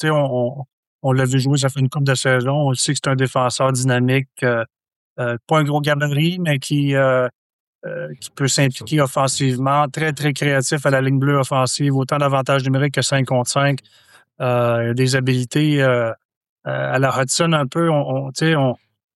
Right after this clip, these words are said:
on, on espère que Hudson est en train d'ouvrir des portes pour les plus petits défenseurs. On dit, on a quelques bons, euh,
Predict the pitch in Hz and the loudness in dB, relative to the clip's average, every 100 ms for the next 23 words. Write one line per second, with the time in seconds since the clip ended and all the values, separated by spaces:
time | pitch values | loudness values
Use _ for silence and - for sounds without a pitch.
0 | _ 156 143 143 135 131 135 131 - 160 | _ -12 -10 -10 -4 0 0 0 -2 0
1 | 175 175 147 131 135 170 147 139 139 151 | 0 0 0 0 0 0 0 0 -2 0
2 | 143 139 147 143 127 156 151 151 139 131 | 0 2 2 0 0 -2 -2 -2 -2 -2
3 | 131 - 143 - 135 131 139 156 156 139 | -4 -2 -4 0 0 0 0 0 0 0
4 | 151 151 135 160 147 151 139 160 170 160 | 0 0 0 -2 -2 -2 0 0 0 0
5 | 139 | 0